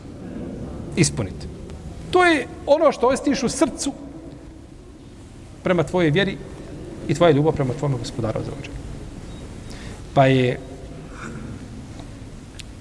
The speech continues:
Islam, uzvišeni Allah, olakšao i kaže: „Wa ma ja'ala alaykum fid dini min haraj.” Ništa vam u vjeri teško nije propisao. Znači, nema u vjeri ništa što je propisano teško, a ako ne možeš,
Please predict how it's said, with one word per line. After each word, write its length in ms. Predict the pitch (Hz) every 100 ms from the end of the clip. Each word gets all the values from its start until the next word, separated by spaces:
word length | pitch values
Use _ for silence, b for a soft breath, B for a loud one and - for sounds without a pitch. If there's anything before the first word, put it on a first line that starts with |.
| - - - - - -
Islam, 500 | 220 - 240 214 185 - - - - -
uzvišeni 440 | 220 180 180 - 147
Allah, 220 | 175 147
olakšao 540 | 147 220 180 - 180 139
i 40 |
kaže: 340 | - 208 160 143
„Wa 180 | 175
ma 120 | 247 220
ja'ala 760 | 170 139 240 226 170 160 147
alaykum 540 | 147 208 285 277 214 165
fid 120 | - 139
dini 320 | 131 214 165
min 140 | 143
haraj.” 240 | - 147 127 117
Ništa 300 | 208 - 160
vam 120 | 135
u 40 |
vjeri 200 | 127 202
teško 320 | 151 151 147 147
nije 140 | 143
propisao. 480 | 143 - 101 - - - - - - - - - - - - - - - - -
Znači, 400 | - 127 - 135 143 - - - - - - - - - - -
nema 220 | 185 202
u 60 | 147
vjeri 260 | 135 196 165
ništa 280 | 190 -
što 180 | 143 -
je 140 | 165 -
propisano 640 | - 170 165 143 160 147
teško, 400 | - 160 180 -
a 200 | - 139
ako 200 | 127 -
ne 80 | 156
možeš, 400 | 220 185 185